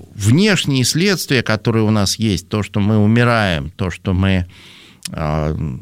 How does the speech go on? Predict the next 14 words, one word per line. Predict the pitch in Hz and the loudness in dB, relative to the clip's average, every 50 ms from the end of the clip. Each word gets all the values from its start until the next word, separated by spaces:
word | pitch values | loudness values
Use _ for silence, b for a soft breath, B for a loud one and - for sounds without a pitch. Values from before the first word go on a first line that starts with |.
| - | -8
неизбежно | - 76 82 78 76 90 107 120 135 139 120 127 147 151 113 92 107 107 | -6 -4 -2 0 2 2 4 4 4 2 0 0 0 0 0 0 0 0
сыплемся, | - - - 135 117 101 104 92 82 82 - - 80 76 | 0 0 0 0 0 0 0 0 0 -2 -2 -4 -6 -8
вот, | 73 - - _ _ - - - - - | -10 -12 -16 _ _ -18 -16 -16 -8 -4
даже | 123 139 151 131 113 123 | -2 0 0 0 2 2
если | 120 113 101 - 113 110 | 2 0 0 0 -2 -2
человек | - - 120 104 - | -2 -2 -2 -2 0
ведёт | 110 110 95 120 104 | -2 0 0 0 0
благополучную | 92 107 113 113 113 - 139 143 151 165 151 123 - - 123 117 117 110 | 0 0 0 0 0 2 2 2 2 2 0 0 0 0 0 0 2 0
жизнь | 107 180 208 175 123 120 | 0 0 0 0 2 2
в | 110 101 | 2 2
мирное | 117 139 160 151 117 107 110 110 107 110 | 4 4 4 4 2 2 2 2 2 2
время, | 113 156 208 196 165 143 | 2 2 2 2 2 2
никаких | 120 104 - 107 107 113 123 104 - | 0 0 -2 -2 -2 -2 -2 -2 -2
эпидемий, | 110 101 - 107 107 107 160 202 208 190 180 156 - | -2 -2 -2 -2 -2 0 0 2 2 2 2 0 0